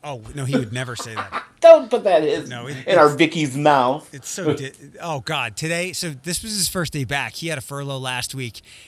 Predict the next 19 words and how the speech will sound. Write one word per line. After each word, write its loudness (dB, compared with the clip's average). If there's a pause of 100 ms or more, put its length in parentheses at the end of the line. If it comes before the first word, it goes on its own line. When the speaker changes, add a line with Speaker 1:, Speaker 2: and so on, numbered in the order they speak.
(220)
Speaker 1:
and -4 (180)
him -8
and -8
Steven, -6
and -10
I -4
texted -12
Melissa, -10
I -10
was -12
like, -12
"These -6
two -6
are -6
so -6
fucking -6
jolly -6
this -12
morning." -14